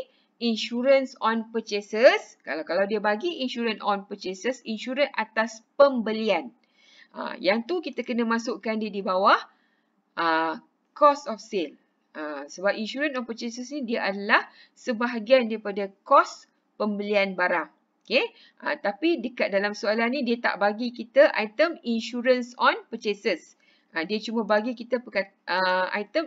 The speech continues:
insurance. Ah, yang ni general insurance. Jadi kita, ah, apa ni, kita letakkan dia di bawah expense. Ha, ah, jangan letak di bawah cost of sale. Okey, kalau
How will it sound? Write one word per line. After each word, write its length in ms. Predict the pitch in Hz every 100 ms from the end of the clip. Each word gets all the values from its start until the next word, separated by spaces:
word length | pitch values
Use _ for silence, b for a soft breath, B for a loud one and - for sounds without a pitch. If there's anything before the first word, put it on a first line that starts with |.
| -
insurance. 800 | - 302 311 - 262 240 165 - _ _ _ _ -
Ah, 160 | 165 156
yang 240 | 175 214
ni 240 | 320 285
general 560 | 202 220 214 214 233 220
insurance. 560 | 208 190 196 196 165 -
Jadi 240 | 185 269
kita, 400 | 285 214 254 269 B B B _ -
ah, 800 | 175 170 170 170 165 165 - 185
apa 160 | -
ni, 160 | 254 403
kita 320 | 269 240 220
letakkan 640 | 214 - 247 - 220 220 214
dia 160 | 233
di 80 | 214
bawah 400 | 190 185 190 311 427 - _ _ _ _ _
expense. 720 | 190 - - 185 139 123 _ _
Ha, 160 | 175 254
ah, 280 | 381 156 143
jangan 320 | 165 185 233
letak 240 | 233 226 214
di 160 | 190
bawah 320 | 190 190 247 427 - _ _ _ _ _ _ _ _
cost 320 | 247 226 226
of 160 | 202 196
sale. 400 | - 180 156 - _
Okey, 240 | 226 208 247
kalau 160 | 294